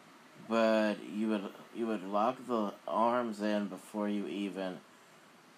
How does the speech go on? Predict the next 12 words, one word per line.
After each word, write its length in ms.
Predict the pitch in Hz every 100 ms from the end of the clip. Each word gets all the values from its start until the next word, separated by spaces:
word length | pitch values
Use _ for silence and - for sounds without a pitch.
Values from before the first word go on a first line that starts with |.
| - -
executed 800 | 113 107 113 104 117 113 104 82
the 300 | 95 90 87
suplex, 680 | - 120 113 107 101 85 78 -
so 40 |
that's 280 | 104 101 101
how 160 | 104 101
he 120 | 95
beat 420 | 82 95 95 90 - - - - - - -
Dean 180 | 95 98
Malenko. 320 | 87 85 92 92 90 78 67 82
Then 360 | 101 101 113
Akira 640 | 95 - 110 107 104 98